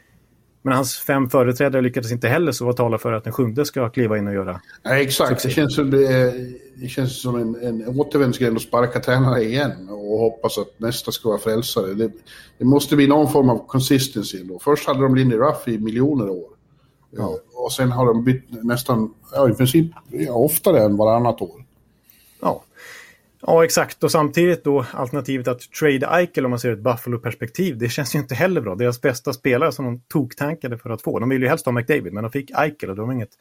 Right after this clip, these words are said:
Speaker 1: dåligt tröstpris. Så jag har svårt att se att de ska kunna få det bättre i att
Speaker 2: Nej.
Speaker 1: trada en gjuten första center i sin prime.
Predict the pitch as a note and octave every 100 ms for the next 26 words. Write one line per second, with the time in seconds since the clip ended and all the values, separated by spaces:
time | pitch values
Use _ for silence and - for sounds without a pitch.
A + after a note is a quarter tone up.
0 | _ _ _ - B2+ G#2 - _ _ _
1 | _ _ _ D3 A#2+ - G#2+ F#2+ - A#2+
2 | C3+ D3+ C#3 C3+ A#2 C3 B2 - A#2+ B2+
3 | A2+ B2 A#2 D3+ D3 - G#2+ - _ _
4 | _ _ _ _ _ - A#2+ A#2 A#2 C#3
5 | A#2 A#2+ A#2 A2+ - A#2+ C#3+ A#2+ - B2
6 | C3+ - B2 C#3+ C#3 B2+ A#2 A2 A2 D3
7 | G#2